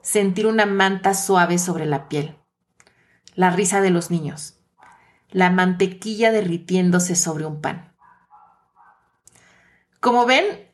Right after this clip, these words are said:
los destellos de felicidad son pequeñitas experiencias simples, la gran mayoría de ellas gratuitas, y que están a la mano porque fal-, forman parte de nuestra cotidianeidad.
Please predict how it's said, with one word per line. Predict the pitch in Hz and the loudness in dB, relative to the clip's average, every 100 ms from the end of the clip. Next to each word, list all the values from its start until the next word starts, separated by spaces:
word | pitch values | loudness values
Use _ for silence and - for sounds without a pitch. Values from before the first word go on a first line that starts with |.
| - | -2
los | 220 226 | 2 2
destellos | 214 220 269 262 294 | 2 0 0 0 0
de | 311 | 0
felicidad | 220 190 180 180 180 175 180 - | 0 0 0 2 4 4 0 -6
son | - 262 262 | -4 -4 -2
pequeñitas | 320 - 254 240 262 285 294 262 | -6 -2 -4 -2 0 0 0 0
experiencias | 240 - 196 185 190 180 180 170 151 - - - _ _ - | -2 -2 0 2 2 2 0 -2 -2 -6 -10 -18 _ _ -12
simples, | - - 240 240 240 180 170 - - - _ - _ _ _ _ - | -8 -4 -2 -2 0 0 0 -4 -8 -12 _ -20 _ _ _ _ -4
la | 226 226 | 0 2
gran | 240 247 | 0 2
mayoría | 269 233 214 | 2 4 4
de | 208 | 2
ellas | 214 214 202 | 2 2 0
gratuitas, | 190 175 175 202 196 - 180 - - _ | 2 2 2 -2 0 -4 -2 -4 -10 _
y | - | -6
que | 262 | -4
están | 262 294 294 | -2 -2 0
a | |
la | 320 294 | 2 2
mano | 285 302 226 208 - | 2 0 -2 -4 -10
porque | 220 - 262 | -8 -4 -4
fal-, | - 262 247 - _ - 175 | 0 0 0 -8 _ -14 -2
forman | 269 277 285 | 0 0 0
parte | 240 233 254 | 0 0 -2
de | 240 | -2
nuestra | 190 185 180 | 0 -2 0
cotidianeidad. | 180 180 175 156 156 151 135 | -2 0 0 -2 -4 -4 -6